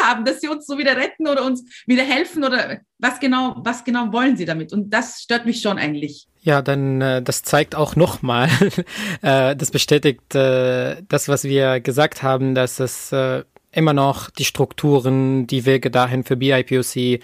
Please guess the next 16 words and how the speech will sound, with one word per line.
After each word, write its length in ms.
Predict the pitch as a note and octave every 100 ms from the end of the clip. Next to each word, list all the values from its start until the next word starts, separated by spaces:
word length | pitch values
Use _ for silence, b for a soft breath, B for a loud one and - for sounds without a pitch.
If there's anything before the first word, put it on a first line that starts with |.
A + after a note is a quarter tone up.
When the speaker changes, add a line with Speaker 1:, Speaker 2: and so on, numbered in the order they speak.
| B B B
Speaker 2:
schwerer 520 | - - A#2+ C3+ C3+ A2+
machen. 420 | G#2+ - B2 B2
Und 400 | C3+ C3 B2+ -
ich 160 | - -
muss 220 | D3+ -
jetzt 180 | E3+ -
an 100 | C#3+
dieser 220 | D3+ D3
Stelle 380 | - D3 C#3 -
ehrlich 400 | D3 D3+ D#3 -
zugeben, 720 | - - E3 A#2+ A2 A#2+ E3 B B B -
ich 160 | D#3+
verbinde 380 | - D3 D#3 D3+
mit 180 | C#3 B2
der 120 | B2
Kunstwelt 880 | - D#3 D3 - C3+ C3+ C3+ C#3